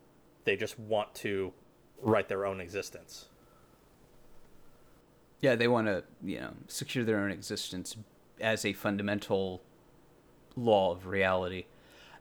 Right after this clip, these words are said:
Speaker 2: And, you know, 'cause they're, they're afraid of the heat death of the universe, but, like, why?
Speaker 1: Right.
Speaker 2: Um, they're robots. They're, I mean, they're Radiolarian robots that exist outside time and space,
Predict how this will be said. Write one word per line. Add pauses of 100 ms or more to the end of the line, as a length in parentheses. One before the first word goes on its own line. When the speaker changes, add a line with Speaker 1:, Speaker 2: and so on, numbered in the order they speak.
(100)
Speaker 2:
And,
you
know,
'cause
they're,
they're
afraid
of
the
heat
death
of
the
universe,
but,
like,
why? (680)
Speaker 1:
Right.
Speaker 2:
Um, (120)
they're
robots. (120)
They're, (100)
I
mean,
they're
Radiolarian
robots
that
exist
outside
time
and
space,